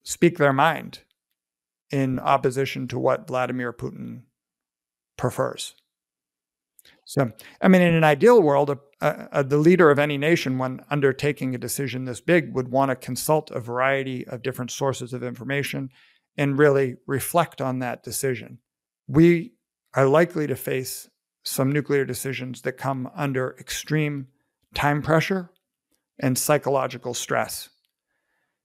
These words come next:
And that's one thing that scares me, because we know that humans don't make decisions well under stress and extreme time pressure. And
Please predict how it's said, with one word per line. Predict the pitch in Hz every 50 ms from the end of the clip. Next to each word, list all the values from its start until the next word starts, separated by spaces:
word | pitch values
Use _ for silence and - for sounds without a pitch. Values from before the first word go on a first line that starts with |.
| _ _ _ _ _ -
And | 160 135 135 131 127 123 123 - - _ _ _ _ _ _ _ _ _ _ _ _ _ _ _ _ _ _ _ _ _ _ _ -
that's | 151 151 156 151 - -
one | 156 151 151 135
thing | - 139 135 127 120
that | 117 117 -
scares | - - - 127 120 123 117 107 127
me, | 120 120 113 - _ _ _ _ _ _ _ _ _ _ -
because | 139 131 135 - 135 135 131 123 - 143
we | 139 139
know | 139 139 147 143
that | 135 139 135 -
humans | - 151 151 147 139 135 120 -
don't | - - 156 156 185 202
make | 165 147 143 135 - -
decisions | - 131 - - - 147 139 120 131 135 123 107
well | 110 - 123 127 147 165 190 196 180 - _ _ _ _ _ _ _ _ _ _ _ _ _
under | - 139 139 131 139 135 131 123 127 _ _ _ _ _ _ _ _ _ _ _ _ _ _ _ _ _ _ _ _ -
stress | - - - - 151 156 151 - - - - - _ _ _ _ -
and | 135 127
extreme | 123 - - - - 131 127 123
time | 117 120 123 120 117 113
pressure. | 113 117 120 113 - 131 123 120 - _ _ _ _ _ _ _ _ _ _ - - _ _ _ _ _ _ _ _ _ _ _
And | - 127 123 120 120 120 113 -